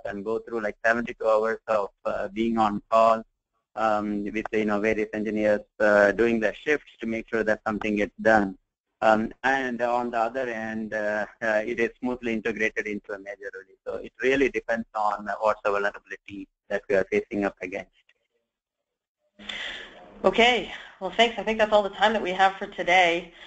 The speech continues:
Speaker 2: Uh, thanks again for the presentation, Krishnan.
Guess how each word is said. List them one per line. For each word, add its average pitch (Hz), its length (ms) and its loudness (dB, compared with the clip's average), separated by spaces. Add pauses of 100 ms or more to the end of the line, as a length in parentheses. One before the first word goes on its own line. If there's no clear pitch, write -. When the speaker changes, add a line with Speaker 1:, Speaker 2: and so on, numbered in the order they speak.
(220)
Speaker 2:
Uh, 160 320 8
thanks 185 260 -4
again 180 320 0
for 180 80 -4
the 170 100 0
presentation, 175 580 -2
Krishnan. 226 640 2